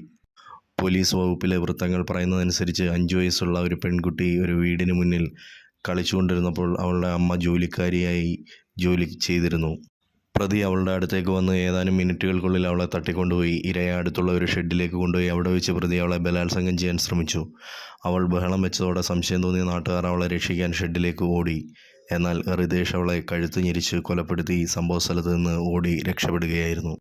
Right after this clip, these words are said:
നാട്ടുകാർ കുറച്ചു ദൂരം അയാളെ പിന്തുടർന്നെങ്കിലും പ്രതി രക്ഷപ്പെട്ടു. മിനിറ്റുകൾക്കുള്ളിൽ മറ്റൊരു സംഘം നാട്ടുകാർ റിതേഷിനെ പിടികൂടി പോലീസിൽ ഏൽപ്പിച്ചു.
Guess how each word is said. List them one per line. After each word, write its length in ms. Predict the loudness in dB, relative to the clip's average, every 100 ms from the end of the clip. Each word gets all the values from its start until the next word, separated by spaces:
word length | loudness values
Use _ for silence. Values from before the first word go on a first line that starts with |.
| _ _ _ _ -4
നാട്ടുകാർ 420 | -2 2 0 2
കുറച്ചു 320 | 0 -2 0
ദൂരം 340 | 2 2 2 2 0 -2
അയാളെ 360 | -2 0 0
പിന്തുടർന്നെങ്കിലും 840 | -2 0 0 0 0 2 2 2 0
പ്രതി 220 | -2 0 0
രക്ഷപ്പെട്ടു. 480 | 0 0 0 0 -2
മിനിറ്റുകൾക്കുള്ളിൽ 800 | 2 0 2 0 0 0 0 2 0
മറ്റൊരു 320 | 0 -2 -2 0
സംഘം 220 | 0 2
നാട്ടുകാർ 380 | 0 0 -2 0 -2
റിതേഷിനെ 460 | -2 -2 -2 -2 -4
പിടികൂടി 420 | -2 0 2 0
പോലീസിൽ 440 | 0 0 0 2 0
ഏൽപ്പിച്ചു. 420 | 0 -2 -2